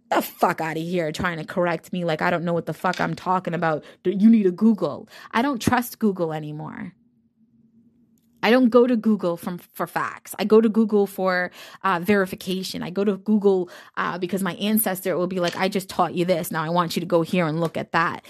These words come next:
This part is valid. That part is not." I'll buy books and I'll only read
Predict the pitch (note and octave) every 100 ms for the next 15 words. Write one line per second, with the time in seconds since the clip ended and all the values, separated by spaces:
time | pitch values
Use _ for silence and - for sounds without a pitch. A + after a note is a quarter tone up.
0 | - - G3 G3 - F3 E3+ E3+ E3 D#3+
1 | E3+ E3 F3 - F#3 E3 E3+ F3 F3+ -
2 | - F#3 G#3+ G3+ F#3 F3+ F#3 G3 - F#3
3 | F3 F3+ F#3+ F3+ E3+ E3+ F#3 F#3+ F#3